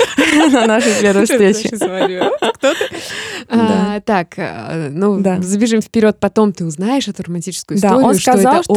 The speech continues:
Speaker 2: он
Speaker 1: все было,
Speaker 2: музыку
Speaker 1: смотри,
Speaker 2: подготовил.
Speaker 1: для меня как все романтично, он мне сказал,
Speaker 2: Ага.
Speaker 1: что, а, он меня сразу заметил, потому что я, я высокая. Он говорит, такая вот,
Speaker 2: Какого
Speaker 1: а,
Speaker 2: ты роста?
Speaker 1: я сто семьдесят семь.
Speaker 2: А он?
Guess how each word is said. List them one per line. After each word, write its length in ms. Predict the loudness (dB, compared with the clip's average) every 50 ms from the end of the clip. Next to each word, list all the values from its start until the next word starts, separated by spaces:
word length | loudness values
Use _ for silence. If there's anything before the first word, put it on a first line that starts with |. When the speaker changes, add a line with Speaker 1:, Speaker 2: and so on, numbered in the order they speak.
| 4
Speaker 2:
он 80 | 4 4
Speaker 1:
все 100 | 4 4
было, 60 | 4 4 4 4
Speaker 2:
музыку 200 | 4 4 2 2
Speaker 1:
смотри, 260 | 0 2 2 2 2 2
Speaker 2:
подготовил. 200 | 2 0 0 0
Speaker 1:
для 100 | 2 4
меня 260 | 4 4 4 4 0
как 140 | -2 -6 -10
все 160 | -6 -6 -2 0
романтично, 580 | 0 0 0 0 -2 -4 -6 -4 -2 0 0 2
он 60 | 2
мне 80 | 0 2
сказал, 240 | 0 2 2 2 2
Speaker 2:
Ага. 140 | 0 -2 -2
Speaker 1:
что, 200 | -2 -2 -4 -4 -8 -16 -20 -20 -20 -20 -20 -20 -20 -20 -20 -20 -20 -20 _ _ -6
а, 340 | -2 0 0 2 2 2
он 120 | 2 4 4
меня 140 | 4 2 2
сразу 280 | 2 0 0 0 2 2
заметил, 520 | 2 4 4 2 0 -2 -2 -4 -6 -6
потому 220 | _ -6 -6 -6
что 180 | -6 -6 -8 -6
я, 540 | -4 -2 0 0 0 0 -2 -2 -4 -6 -8 -10 -6 0
я 180 | 2 4 4 2
высокая. 580 | 0 -2 -2 -4 -2 -2 -2 -2 -2 -2 -4 -8 _ _ _ _ _ _ _ _ _ _ _ _ _ _ _ _ -12 -6
Он 260 | -4 -2 0 0 0
говорит, 160 | -2 -4 -4 -6
такая 340 | -8 -4 -2 0 0 0 0
вот, 160 | -2 -4 -6 -8
Speaker 2:
Какого 340 | -8 -4 -2 0 2 2 0
Speaker 1:
а, 40 | 0
Speaker 2:
ты 140 | -2 -6 -6
роста? 240 | -6 -8 -12 -14 _ _ _ -16 -12 -10 -8
Speaker 1:
я 200 | -6 -4 -4 -6
сто 160 | -6 -8 -12 -12
семьдесят 340 | -6 -2 -2 -2 -2 -2
семь. 220 | -4 -4 -4 -4 -4 -6 -4
Speaker 2:
А 140 | -2 0 0
он? 260 | 0 0 -2 -4